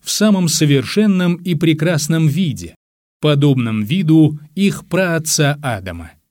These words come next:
мир ему. Нет человеческого образа совершения того, какой придал Всевышний Аллах предку всего человечества. Аллах сотворил его своей рукой и сделал облик его прекрасным и совершенным.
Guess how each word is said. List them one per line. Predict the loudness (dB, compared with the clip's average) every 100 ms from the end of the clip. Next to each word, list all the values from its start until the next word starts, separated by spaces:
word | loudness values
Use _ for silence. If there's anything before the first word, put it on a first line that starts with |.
| _
мир | -2 0 0
ему. | -4 -14 -18 -20 _ _ _ _ _ _ _ -4
Нет | 0 2 0 -2
человеческого | 0 2 2 0 -2 -2 0 2
образа | 2 2 2 2 2
совершения | 0 0 0 0 -2 0 0 -2
того, | -2 -4 0 -2 -2 -14 _
какой | -2 -2 2 0
придал | 2 0 2 0
Всевышний | -2 -2 0 0 -2 -4
Аллах | -4 -4 -2 -2 -4 -8 _ _ -2
предку | 0 0 0 -2
всего | -2 -2 0 0
человечества. | -4 -6 -6 -6 -10 -12 -12 -12 -16 _ _ _ _ _ _ -4
Аллах | 0 2 2 -2
сотворил | -2 -2 0 0 2 2
его | 2 0 0
своей | -2 -2 -2 0 0
рукой | -2 -4 -2 0 0 -4 _ _ -4
и | -2
сделал | 0 0 -2 0 0
облик | 0 2 0 2
его | 2 2
прекрасным | 2 0 -2 -4 -4 0 0 0
и | -2
совершенным. | 0 2 2 0 -2 -2 -4 -6 -14